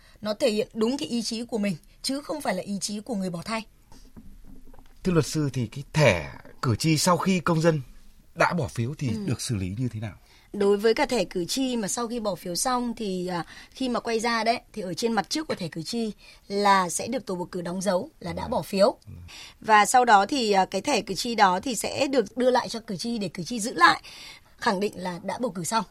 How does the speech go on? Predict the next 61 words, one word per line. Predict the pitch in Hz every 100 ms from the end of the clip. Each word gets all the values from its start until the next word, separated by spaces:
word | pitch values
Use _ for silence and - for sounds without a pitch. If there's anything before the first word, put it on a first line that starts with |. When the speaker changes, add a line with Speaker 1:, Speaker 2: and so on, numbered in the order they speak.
| - - - _ _ - - - 147
Speaker 2:
Những | 208 190
sự | 220 120
kiện | - 170
bất | 156
ngờ | 160 139 95
làm | 113 113
gián | 107 135
đoạn | 160 156 -
cuộc | - 127
bỏ | 120 90
phiếu | 120 110 160 -
thì | 123
được | 120 -
xử | - 107
lý | 90 101 139
như | 123
thế | 113
nào | 104 -
ạ? | - - - -
Speaker 1:
Trong | 302 302
cái | 285
điều | 277 233
bảy | 208 190
mươi | 226
mốt | 277 359
của | -
luật | 202 190
bầu | 196
cử | 185 240 180
đại | 185
biểu | 190
Quốc | 160 302
hội | 320 262 -
và | 185 202 185
đại | 196 -
biểu | 180
Hội | 185
đồng | 190 208
Nhân | 233
dân | 247
các | 240 277
cấp | 359 381 - - - -
năm | 262 269
hai |
nghìn | 254 202
không | 233
trăm | 269 254
mười | 208
lăm | 226 269 247 - - -
thì | - 233
việc | 233 233
bỏ | 208 185
phiếu | - 208 240 302
phải | - 196
được | 180
tiến | 208 196
hành | 269
một | 202
cách | 277
liên | 277 294 269
tục | 254